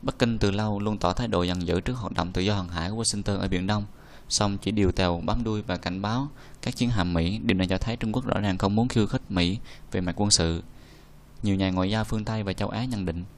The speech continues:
theo một nhà ngoại giao ở Bắc Kinh, nếu muốn thực hiện các động thái gây hấn quân sự, Trung Quốc sẽ tính toán kỹ lưỡng thời điểm, nhiều khả năng rơi vào khoảng thời gian từ lúc hội nghị thượng đỉnh G hai mươi kết thúc vào đầu tháng chín tới tháng mười một,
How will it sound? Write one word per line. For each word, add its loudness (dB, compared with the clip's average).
theo 0
một 0
nhà 0
ngoại -2
giao 0
ở 0
Bắc -2
Kinh, -2
nếu 4
muốn 4
thực -2
hiện 2
các -4
động -2
thái -2
gây 0
hấn -2
quân 2
sự, 2
Trung -2
Quốc 0
sẽ 2
tính -2
toán -2
kỹ 0
lưỡng 2
thời 2
điểm, 0
nhiều 4
khả 0
năng -2
rơi 0
vào -2
khoảng -8
thời -4
gian -2
từ 0
lúc -4
hội 0
nghị 0
thượng 2
đỉnh -2
G -2
hai -2
mươi 0
kết -2
thúc 0
vào 2
đầu 0
tháng 0
chín -4
tới 0
tháng -2
mười 0
một, 0